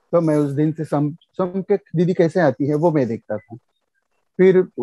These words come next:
अ, हम, यानी कि हमको, हमारा, अ, दिमाग चुस्त रहे,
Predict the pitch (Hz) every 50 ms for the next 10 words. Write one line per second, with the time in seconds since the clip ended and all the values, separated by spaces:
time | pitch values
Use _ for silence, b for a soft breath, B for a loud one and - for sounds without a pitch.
0 | 143 156 151 143 - 135 139 135 131 156 - _ _ _ _ _ _ _ _ _
1 | _ _ _ _ _ _ _ _ _ _ _ _ _ _ _ _ _ _ _ _
2 | - 147 165 165 160 - - 170 185 202 196 220 208 175 156 170 175 165 - -
3 | 202 202 196 - - 135 151 170 180 190 190 196 196 - _ _ - 233 - 151
4 | - _ _ _ _ - 135 131 127 123 120 123 147 160 175 180 175 151 - _
5 | - 202 208 - - - 143 - - 131 110